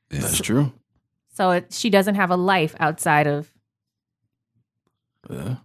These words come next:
Speaker 3: outside of it
Speaker 1: Yeah.
Speaker 3: moving the plot forward. We don't,
Speaker 2: Hmm.
Speaker 3: they don't, they don't make us care about her at all.
Speaker 2: Out of
Speaker 1: Yeah.
Speaker 2: cur-, out of curiosity, in your theater,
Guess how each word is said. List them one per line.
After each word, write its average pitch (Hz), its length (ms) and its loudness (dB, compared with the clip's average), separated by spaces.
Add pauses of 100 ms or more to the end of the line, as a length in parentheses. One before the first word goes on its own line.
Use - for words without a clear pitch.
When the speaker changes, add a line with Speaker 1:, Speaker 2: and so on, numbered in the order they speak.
(300)
Speaker 3:
outside 185 420 0
of 165 100 -2
it 160 80 -2
Speaker 1:
Yeah. 165 60 -2
Speaker 3:
moving 170 260 2
the 156 80 -4
plot 147 340 0
forward. - 460 -8 (1120)
We 208 120 0
don't, 214 140 2
Speaker 2:
Hmm. 156 60 -6
Speaker 3:
they 190 80 2
don't, 202 240 2
they 196 100 2
don't 196 140 2
make 185 160 0
us 180 100 -4
care 262 220 -2
about 127 240 0
her 123 100 -6
at 120 140 -4
all. 123 300 -10 (1300)
Speaker 2:
Out 247 120 2
of 208 60 -2 (100)
Speaker 1:
Yeah. 208 80 2
Speaker 2:
cur-, - 80 -8
out 233 160 2
of 190 60 0
curiosity, 151 640 0
in 113 140 4
your 170 160 4
theater, 135 640 0